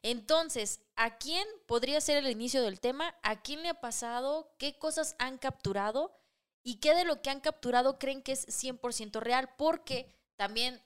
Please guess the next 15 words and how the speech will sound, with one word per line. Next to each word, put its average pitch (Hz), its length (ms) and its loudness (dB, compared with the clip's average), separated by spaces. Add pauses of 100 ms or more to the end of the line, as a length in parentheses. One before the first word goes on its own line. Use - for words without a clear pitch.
en 202 140 -8
uno 233 200 -8
de 247 80 -2
los 247 140 -4
capítulos, 247 580 -4
el 190 80 -6
buen 202 160 -4
Peter, 247 380 -4
que 185 100 -4
es 175 100 -6
un 202 80 -8
experto 214 500 -4
de 208 100 -2
las 233 160 -2
cámaras, 277 440 -6